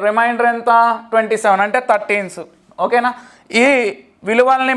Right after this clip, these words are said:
మనం దేనికి ఈక్వేట్ చేస్తామంటే, ఇక్కడ మొదటి సందర్భంలో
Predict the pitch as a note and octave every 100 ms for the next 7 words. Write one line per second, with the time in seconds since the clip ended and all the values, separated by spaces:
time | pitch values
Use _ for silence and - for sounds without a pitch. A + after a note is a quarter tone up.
0 | B3 B3 A3+ G3+ G3 G#3 A#3+ B3+ B3+ B3
1 | A#3+ A#3 A3+ A3 A3 A3 G#3+ A3+ G#3+ F#3
2 | F#3+ - _ _ _ G#3 G#3 C4 C4+ A3
3 | G#3+ A#3 G#3+ - _ _ _ _ _ _
4 | D3 G3 B3 C4 C#4 C#4 B3+ B3+ B3+ B3+
5 | B3+ A#3+ C4